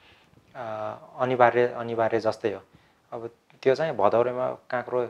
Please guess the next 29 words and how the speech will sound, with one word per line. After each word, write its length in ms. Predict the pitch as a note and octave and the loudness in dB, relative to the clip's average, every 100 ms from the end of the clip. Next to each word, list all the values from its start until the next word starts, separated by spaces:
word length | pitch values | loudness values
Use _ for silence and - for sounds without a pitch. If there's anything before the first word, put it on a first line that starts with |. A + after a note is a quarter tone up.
| - | -6
ठुलो 260 | - B2 B2 | -2 2 2
भएर 220 | A2 A2+ | 0 -4
पाकेर 540 | - A#2+ A#2 B2+ C3+ D#3 _ - - _ _ _ | 4 6 6 0 0 -6 _ -20 -20 _ _ _
अनि, 240 | C3 B2+ C3 | -20 -18 -20
अ, 100 | - _ _ _ _ _ _ - - - - | -20 _ _ _ _ _ _ -20 -20 -20 -16
त्यो 100 | - _ - | -18 _ 0
काँचोको 420 | D#3 D#3+ E3+ E3 | 4 4 4 4
जस्तो 320 | D#3 D#3 - E3+ | 6 4 2 -2
त्यो 200 | D3+ B2+ | -2 -2
गुलियो 260 | C#3 D3+ | 2 4
पनि 180 | D3 D#3 | 4 2
अलिक 120 | D#3 | 0
स्वाद 260 | - C#3 C3 | 6 8 8
हुँदैन, 360 | G#2+ G2 G2+ A#2+ _ - | 2 -6 -8 -12 _ -8
त्यो 100 | B2 | -6
पनि 160 | C3+ | -4
इन्ट्रेस्टिङ 380 | B2+ A#2+ A2+ A#2 | -4 -2 -4 -6
हो। 80 | G#2+ | -12
त्यसलाई 280 | A#2 C3 A#2 | -4 -4 2
फर्मेन्ट 340 | B2+ B2+ B2+ B2 | 2 2 0 0
गरेर 300 | A#2 A2+ B2+ | 0 0 -4
अमिलो 400 | D3 A#2+ A#2+ A#2 | -6 -4 0 -2
बनाएर 340 | A2+ A2+ A#2+ | -4 -10 -6
मिठो 220 | A#2+ A2+ | -6 -4
अचार 280 | A2 A2+ G#2+ | -4 -2 -4
बनाउने, 360 | G2 F#2+ G2+ B2+ _ _ _ _ _ _ - | -6 -14 -14 -14 _ _ _ _ _ _ -20
अ, 400 | - - A2 - - _ _ _ _ _ _ _ _ _ _ - | -16 -16 -16 -18 -20 _ _ _ _ _ _ _ _ _ _ -4
त्यो 160 | B2+ | -2
हो। 500 | B2 A#2 A2+ E3 E3 | -2 -6 -8 -8 -10